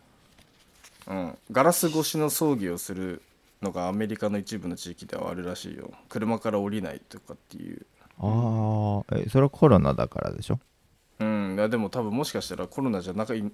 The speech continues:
Speaker 1: だと思うよ、これは。
Speaker 2: ああ、そっか。
Speaker 1: うん。
Speaker 2: あえて？
Speaker 1: うん。あとエジプトの人たちミイラと一緒に生活するとかあるらしいよ。
Speaker 2: あ、それはなんかありそうだな。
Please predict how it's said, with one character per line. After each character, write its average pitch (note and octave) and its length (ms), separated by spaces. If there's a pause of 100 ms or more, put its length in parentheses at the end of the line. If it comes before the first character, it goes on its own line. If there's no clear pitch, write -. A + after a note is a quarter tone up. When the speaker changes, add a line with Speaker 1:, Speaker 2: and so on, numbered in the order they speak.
Speaker 1:
だ F#2+ 120
と - 120
思 F2 140
う - 40
よ、 - 100
こ - 120
れ F2+ 80
は。 E2+ 180
Speaker 2:
あ G2 260
あ、 F#2 60
そ A2 120
っ - 40
か。 F2 280 (300)
Speaker 1:
う F2+ 60
ん。 D#2 240 (440)
Speaker 2:
あ G#2+ 160
え G#2+ 80
て？ G#2+ 380 (600)
Speaker 1:
う - 80
ん。 G2+ 220 (380)
あ G#2+ 60
と G#2+ 100
エ B2 60
ジ D#3 120
プ E3 100
ト E3+ 100
の D#3+ 80
人 D3+ 140
た A#2 60
ち - 140
ミ F#3+ 140
イ F#3 40
ラ A#2 120
と F2+ 120
一 F#2 80
緒 G#2 140
に G2+ 80
生 G#2 180
活 - 220
す G2+ 100
る F#2+ 60
と - 100
か E2+ 120
あ E2 40
る E2 100
ら - 80
し - 160
い - 40
よ。 - 80 (1120)
Speaker 2:
あ、 F#2 200
そ D3 140
れ D#3+ 80
は D#3 60
な C#3+ 140
ん - 20
か - 160
あ F2 60
り F2 100
そ - 200
う B1 40
だ - 140
な。 - 300